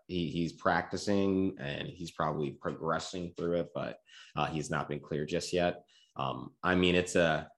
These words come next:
it feels like a sinking ship, right? Like, they have no heir apparent as far as a quarterback. Um, you know, they can obviously hang with one of the better teams in the division, also the, uh, previous Super Bowl winner.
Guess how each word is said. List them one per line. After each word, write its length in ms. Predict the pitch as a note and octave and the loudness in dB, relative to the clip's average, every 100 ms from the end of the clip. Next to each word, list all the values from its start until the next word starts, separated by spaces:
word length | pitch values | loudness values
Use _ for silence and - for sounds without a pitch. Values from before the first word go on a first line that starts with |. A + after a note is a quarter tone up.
| _ _ _ | _ _ _
it 340 | F#2+ G2 - - | 2 2 0 6
feels 400 | B2+ B2+ A#2+ G2+ | 10 12 10 8
like 160 | G2+ | 4
a 60 | G2 | 4
sinking 400 | - F2+ E2+ E2 | 2 0 0 -2
ship, 300 | - E2+ - - | 0 0 0 -2
right? 240 | D#2 D2+ | 0 2
Like, 300 | B1+ D2+ F2 | 2 0 2
they 200 | F2 E2+ | 4 4
have 280 | E2+ E2 E2+ | 4 0 2
no 200 | F2+ F#2+ | 2 2
heir 240 | F#2 F#2 | 6 6
apparent 500 | F2 - E2 E2 D2 - _ - | 6 2 0 0 -2 -12 _ -4
as 160 | D#2 | -2
far 160 | - D2+ | 0 0
as 60 | |
a 40 | C#2+ | 0
quarterback. 600 | - D#2 C2+ B1+ A1+ - _ - - | 0 -2 0 -2 -4 -8 _ -20 -6
Um, 480 | C#2 C#2 B1 A#1+ - _ - | -2 0 -2 -6 -12 _ 0
you 140 | F2+ | 4
know, 120 | E2 | 4
they 140 | D#2 D#2+ | 4 2
can 100 | F2 | 2
obviously 500 | E2+ F2+ F2+ F#2+ F2 | 4 4 4 4 0
hang 360 | F2 F2+ E2+ | 2 2 2
with 160 | E2 D#2+ | -2 -2
one 140 | F2 | -2
of 60 | D#2+ | -2
the 60 | |
better 240 | D#2 D#2+ D#2+ | 0 2 2
teams 260 | E2+ E2 | 0 -2
in 80 | D#2+ | -2
the 60 | D#2 | -2
division, 400 | D2+ E2 D#2+ E2 | 0 0 0 -2
also 480 | - E2 - E2 D#2+ | -2 -2 0 0 0
the, 300 | D#2 D2 D2 - D#2+ - | 0 0 -2 -10 -12 -6
uh, 320 | D2 C2 A#1+ - _ _ | -4 -2 -6 -10 _ _
previous 500 | - F2+ E2 D2+ - | 0 2 2 -2 -2
Super 200 | G2 F2+ | -2 -2
Bowl 220 | D2 C2+ | -4 -4
winner. 340 | C2 B1 G#1 | -4 -6 -8